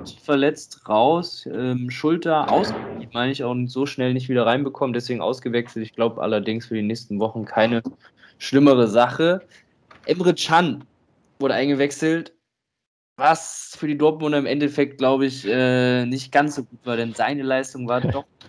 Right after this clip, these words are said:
<laughs> äußerst unglücklich, ähm, gerade gegen Ende hin.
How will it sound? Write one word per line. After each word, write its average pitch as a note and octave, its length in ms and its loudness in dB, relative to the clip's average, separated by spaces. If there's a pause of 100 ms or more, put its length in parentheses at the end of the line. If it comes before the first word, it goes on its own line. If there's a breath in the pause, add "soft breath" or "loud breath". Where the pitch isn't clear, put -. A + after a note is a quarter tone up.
(300)
<laughs> - 520 -20
äußerst F#3 560 0
unglücklich, B2 800 -6
ähm, A2+ 400 -8
gerade A2+ 280 0
gegen A2 200 -2
Ende A2 220 -4
hin. G#2+ 260 -4